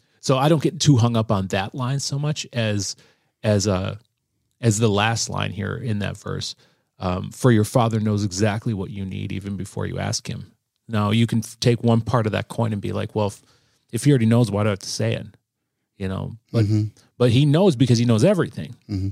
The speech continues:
Speaker 1: Now, you have to say it because he wants to check your honesty.
Speaker 2: Mm-hmm.
Speaker 1: <clears throat> Like, he, <clears throat> he knows your heart.
Speaker 2: Yeah.
Speaker 1: He knows,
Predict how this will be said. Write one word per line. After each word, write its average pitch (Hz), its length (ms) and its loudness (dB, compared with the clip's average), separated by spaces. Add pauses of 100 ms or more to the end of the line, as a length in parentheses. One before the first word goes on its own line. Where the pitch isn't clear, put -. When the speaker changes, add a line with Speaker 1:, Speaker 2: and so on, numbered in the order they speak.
(120)
Speaker 1:
Now, 123 140 2
you 139 180 6
have 151 160 2
to 123 80 -2
say 185 240 2
it - 100 -2
because 127 360 0
he 147 120 0
wants 123 500 0
to 107 440 2 (840)
check - 300 0
your 110 160 2
honesty. 104 500 -8
Speaker 2:
Mm-hmm. 101 300 2
Speaker 1:
<clears throat> 92 40 -18 (600)
Like, 110 180 0
he, 175 220 0
<clears throat> 139 320 -2
he 160 160 2
knows 151 280 4
your 98 100 -2
heart. 143 260 -4 (440)
Speaker 2:
Yeah. 98 220 4 (500)
Speaker 1:
He 147 120 2
knows, 131 300 2